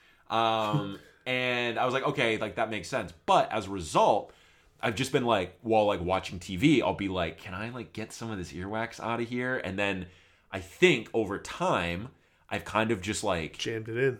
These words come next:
Speaker 1: pushed it back.
Speaker 2: Blocked it.
Speaker 1: So finally on Sunday, I was like, "Fuck this. My ears feel weird. I'm gonna, like, use that, like, home remedy pump thing to, like, get, get this out."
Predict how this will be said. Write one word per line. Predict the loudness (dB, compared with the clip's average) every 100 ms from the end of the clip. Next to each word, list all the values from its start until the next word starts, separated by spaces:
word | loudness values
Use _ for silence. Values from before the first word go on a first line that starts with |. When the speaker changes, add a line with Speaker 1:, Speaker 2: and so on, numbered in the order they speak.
| -6
Speaker 1:
pushed | -2 0 2 0
it | -4 -2
back. | 0 2 0 -6 -10
Speaker 2:
Blocked | -8 -8 -6
it. | -6 -6
Speaker 1:
So | -8
finally | -8 0 2 4 2
on | 0
Sunday, | 0 2 2 2 0 0
I | -2
was | -2
like, | 0
"Fuck | 2 2 2
this. | -2 -2
My | -2
ears | -2 -2 -2 0
feel | 0
weird. | 2 2 2 4 2 0 -2
I'm | -2
gonna, | 0 0 0
like, | 0 -2 -6 -20 -20 -18
use | -6 -2 0
that, | 2 0 0
like, | -2 -4
home | -4 -2 -2 -2 -4 -6 -8 -14 _ -10
remedy | -2 0 0 -2 -6
pump | -4 -2 -2 -6
thing | -4 -2 -2 -6 -6
to, | -4
like, | -4 -2
get, | -4 -4 -4
get | -4 -4
this | 0
out." | 2 2